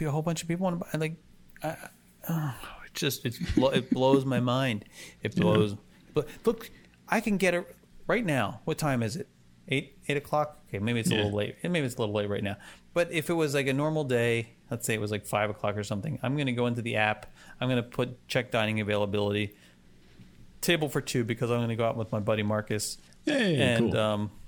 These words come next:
Speaker 1: let's make it, let's, let's say it's for tomorrow because today's pretty much shot in all the parks at this point, right?
Speaker 2: Yeah.
Speaker 1: And I want it to be dinner.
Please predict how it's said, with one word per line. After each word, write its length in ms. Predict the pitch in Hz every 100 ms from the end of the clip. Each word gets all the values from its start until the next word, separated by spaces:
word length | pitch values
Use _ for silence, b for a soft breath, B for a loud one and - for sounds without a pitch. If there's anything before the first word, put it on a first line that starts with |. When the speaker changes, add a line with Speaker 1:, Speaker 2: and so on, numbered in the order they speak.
| -
Speaker 1:
let's 260 | 147 131 -
make 200 | 127 113
it, 140 | 123
let's, 120 | 123 147
let's 140 | 127 -
say 120 | 123
it's 100 | 107
for 120 | -
tomorrow 400 | 104 101 101 98
because 400 | 95 98 - 95 -
today's 400 | - 101 95 95
pretty 220 | - 95
much 100 | 95
shot 280 | - 95 92
in 80 | 98
all 80 |
the 80 | 98
parks 340 | 101 98 95 -
at 60 |
this 120 | 104 -
point, 240 | 104 107
right? 160 | - -
Speaker 2:
Yeah. 240 | 78 80 -
Speaker 1:
And 120 | 131
I 20 |
want 160 | 139 143
it 40 |
to 60 | 123
be 100 | 113
dinner. 380 | 107 110 101